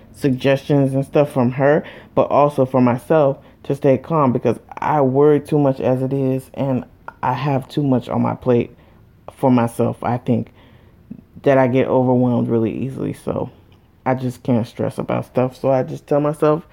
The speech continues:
it's not a big deal. Like, you know, and then if my mom worries too much,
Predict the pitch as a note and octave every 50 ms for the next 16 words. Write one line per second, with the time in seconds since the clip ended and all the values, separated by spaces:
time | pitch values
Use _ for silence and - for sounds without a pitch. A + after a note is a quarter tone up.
0 | - - - - - _ D#3+ E3 - E3+ D#3+ D#3+ D#3 E3 E3 E3 D#3+ D#3+ - F#3+
1 | G3+ E3+ C3+ B2 B2+ - _ _ - - - C3+ C3 B2+ C#3 - _ _ _ _
2 | _ - D3+ D#3 C#3+ C3+ C3+ C3+ C#3+ D3+ D#3+ - _ _ _ _ _ _ _ _
3 | - D#3+ D3 C#3+ C#3 C3+ C3+ C#3 C#3+ - - - - - - _ C#3 D3+ D3+ C#3
4 | C#3+ C#3+ C#3+ C#3+ C#3 C#3 C#3 C#3 C#3+ C#3 C#3+ C#3+ - - - C#3 C#3+ C3+ C3 C3+
5 | - - -